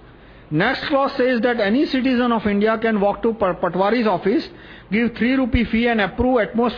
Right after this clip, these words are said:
five person for the position of nationally recognized jurist. That five hundred people want to become nationalized recognized jurist, citizen can approve any five of them. Later it can become ten, it won't make any difference.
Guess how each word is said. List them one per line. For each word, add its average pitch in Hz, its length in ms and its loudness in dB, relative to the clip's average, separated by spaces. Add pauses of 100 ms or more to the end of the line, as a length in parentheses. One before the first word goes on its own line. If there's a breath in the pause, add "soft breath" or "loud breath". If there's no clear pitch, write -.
five 254 260 0
person 208 460 -2 (480 loud breath)
for 214 120 2
the 220 120 2
position 240 500 0
of 240 140 0
nationally 233 480 0
recognized 202 560 0
jurist. 135 500 -2 (1800 loud breath)
That 208 360 -2
five 226 300 2
hundred 247 320 0
people 240 320 2
want 226 160 2
to 226 60 2
become 220 280 0
nationalized 220 540 0
recognized 208 480 0
jurist, 202 420 0
citizen 220 440 0
can 214 140 -2
approve 220 340 2
any 202 200 2
five 165 260 0
of 139 140 -2
them. 135 160 -2
Later 202 300 0
it 226 140 -2
can 233 180 2
become 226 280 2
ten, 214 200 0
it 214 120 -2
won't 202 200 2
make 196 160 0
any 185 180 2
difference. 175 400 0